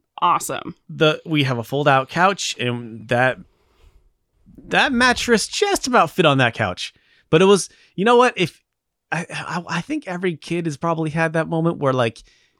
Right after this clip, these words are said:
Speaker 2: you slept on a mattress on the floor. You're like, "Yeah, I'm out of mom and dad's. I'm sleeping on the floor. I don't even," I remember going from just sleeping on the floor and then getting a box spring and realizing, "Oh,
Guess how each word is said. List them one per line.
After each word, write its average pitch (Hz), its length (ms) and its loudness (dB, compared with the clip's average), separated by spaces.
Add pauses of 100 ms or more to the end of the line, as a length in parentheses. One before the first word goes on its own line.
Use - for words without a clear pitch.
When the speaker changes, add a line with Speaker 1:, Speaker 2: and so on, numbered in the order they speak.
(500)
Speaker 2:
you 120 100 -6
slept - 400 0
on 143 120 2
a 120 60 0
mattress 131 720 -2 (120)
on 143 200 4
the 139 80 0
floor. 147 580 2 (540)
You're 113 100 -2
like, 95 100 -6
"Yeah, 139 240 2
I'm 139 80 2
out 139 140 6
of 143 60 2
mom 143 240 4
and 123 80 0
dad's. 131 440 2 (280)
I'm 135 80 -4
sleeping 139 240 -2
on 131 60 0
the 120 60 -4
floor. 135 400 2
I 147 60 2
don't 147 160 4
even," 135 280 0 (840)
I 139 80 2
remember 196 480 4
going 156 340 4
from 135 380 -2
just - 220 -8
sleeping 131 320 -2
on 131 80 0
the 117 80 -4
floor 117 420 0
and 113 80 -6
then 107 80 -4
getting 104 200 -4
a 95 60 -6
box 98 360 -4
spring 147 440 -2
and 101 200 -6
realizing, 117 580 2
"Oh, 147 180 2